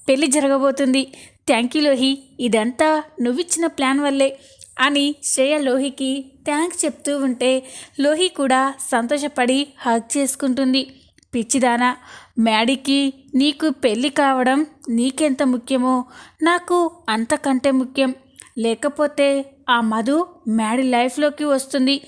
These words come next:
ఈ ఇంట్లో నాతో పోటీకి వస్తుంది. అలా జరగకూడదు అంటే నీకు మ్యాడీకి ఖచ్చితంగా పెళ్ళి జరగాలి"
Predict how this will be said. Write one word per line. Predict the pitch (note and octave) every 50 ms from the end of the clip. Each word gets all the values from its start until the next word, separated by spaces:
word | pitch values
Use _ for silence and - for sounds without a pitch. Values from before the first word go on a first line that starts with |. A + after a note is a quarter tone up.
| - - - - - - - -
ఈ | E4
ఇంట్లో | D#4 C#4+ C4 D#4 E4 - F4+ F4 E4+ E4 E4 E4 - - -
నాతో | A#3+ A#3 A#3+ C4+ C#4 - E4 D#4+
పోటీకి | D#4+ - - C4 C#4+ C#4 D4+ D#4+ C#4+ - D#4+
వస్తుంది. | C#4+ C4+ C4+ C4 C4+ - C4 C4 C4 C#4 C4+ C4+ - _ - - - - - _ -
అలా | A#3 A#3+ A#3+ A#3 A3+
జరగకూడదు | G#3 F#3+ A#3 A#3 A#3 C4 B3 - - C#4 C4 A#3 C4+
అంటే | C4 B3 A#3+ A#3+ A#3 D4 D#4+ F4 F4+ - - _ _ - A#3+
నీకు | A#3 A#3+ B3 C4+ C4 - -
మ్యాడీకి | D4 C#4+ C4+ C4 B3 A#3+ B3 A#3+ B3 B3 - C4 B3+ B3 A#3 A#3 - - _ - C#4
ఖచ్చితంగా | C4+ C4 - F#4 F#4+ - D#4 C#4+ C#4 C#4+
పెళ్ళి | C#4+ - - A#3+ B3 C#4
జరగాలి" | B3 B3+ C#4 C4 B3+ B3 C4 C4 C4 C4+ C4+ C4